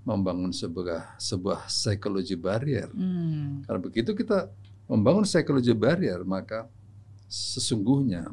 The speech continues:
Speaker 1: kepemimpinan itu menjadi tidak efektif.
Speaker 2: Iya. Iya.
Speaker 1: Orang udah takut duluan,
Speaker 2: Betul.
Speaker 1: orang udah, ah, udah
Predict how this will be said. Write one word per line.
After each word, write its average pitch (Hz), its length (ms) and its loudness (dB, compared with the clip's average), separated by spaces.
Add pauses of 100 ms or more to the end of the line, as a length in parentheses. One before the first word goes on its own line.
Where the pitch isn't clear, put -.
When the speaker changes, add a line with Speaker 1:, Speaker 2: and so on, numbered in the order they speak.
(300)
Speaker 1:
kepemimpinan 107 540 -2
itu 127 80 -4
menjadi 90 280 0 (200)
tidak 120 320 2
efektif. - 440 -14 (120)
Speaker 2:
Iya. 165 420 -2 (400)
Iya. 143 240 0
Speaker 1:
Orang 147 240 8
udah 135 160 6
takut 107 240 2
duluan, 104 400 4
Speaker 2:
Betul. 165 160 4
Speaker 1:
orang 165 220 4
udah, 98 200 4
ah, 160 240 4
udah 104 240 2